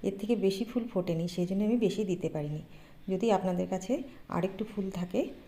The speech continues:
তাহলে আপনারা আরও বেশি দেবেন। এবার ভালো করে এটাকে ভেজে নিলাম, নিয়ে দিয়ে দিলাম হলুদ আর নুন। হলুদ আর নুনটা দিয়েও খুব ভালো করে আমি কষিয়ে নিচ্ছি। জলটা শুকিয়ে আসবে যখন,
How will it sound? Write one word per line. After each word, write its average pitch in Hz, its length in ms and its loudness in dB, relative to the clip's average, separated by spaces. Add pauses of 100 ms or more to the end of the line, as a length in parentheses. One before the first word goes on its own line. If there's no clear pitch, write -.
(160)
তাহলে 180 200 4
আপনারা 180 380 4
আরও 185 140 6
বেশি 175 320 0 (180)
দেবেন। 143 320 -2 (880)
এবার 220 160 2
ভালো 202 260 4
করে 214 160 4
এটাকে 214 220 2
ভেজে 190 320 2
নিলাম, 196 280 2 (400)
নিয়ে 208 180 4
দিয়ে 202 140 6
দিলাম 185 440 2
হলুদ 196 260 4 (160)
আর 175 200 2 (560)
নুন। 170 260 2 (920)
হলুদ 208 240 4
আর 233 100 6
নুনটা 202 340 4
দিয়েও 220 280 6
খুব 247 300 -2
ভালো 175 260 0
করে 202 280 2 (360)
আমি 185 320 4 (280)
কষিয়ে 190 300 0
নিচ্ছি। 165 420 -2 (460)
জলটা 190 340 6
শুকিয়ে 196 400 2
আসবে 196 260 2
যখন, 214 340 0